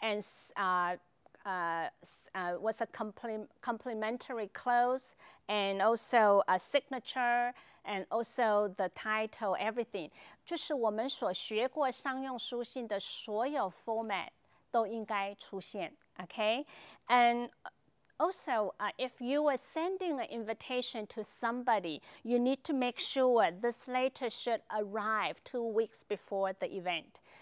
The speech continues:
为什么呢？两周前，在活动参加的两周前，让对方知道，让对方有机会回应你。那现在我们就来看四段落，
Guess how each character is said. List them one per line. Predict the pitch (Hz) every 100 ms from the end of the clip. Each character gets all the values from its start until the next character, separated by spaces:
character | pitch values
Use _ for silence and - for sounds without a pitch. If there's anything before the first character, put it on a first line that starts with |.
| -
为 | 320
什 | 320 -
么 | 220
呢？ | 208 214
两 | 220 214 175
周 | 190 254 247
前， | - 220 175 180
在 | - 214
活 | 202 208 208
动 | 302 269
参 | - 240
加 | 226 233
的 | 226
两 | 202 175 170
周 | 214
前， | 220 - 180
让 | 214 202
对 | 226
方 | 208 208 196
知 | - 196
道， | 202 185 - -
让 | 262 233
对 | 254
方 | 226 214
有 | 208 180
机 | - - 233
会 | 220 226 180
回 | - 151
应 | 120 220 185
你。 | 165 - _ - - -
那 | 370
现 | 339 - 381
在 | 320 294
我 |
们 | 202 190
就 | -
来 | 233 185
看 | 190 - 240 190 - _
四 | - - 370 294
段 | 285 240
落， | 226 226 180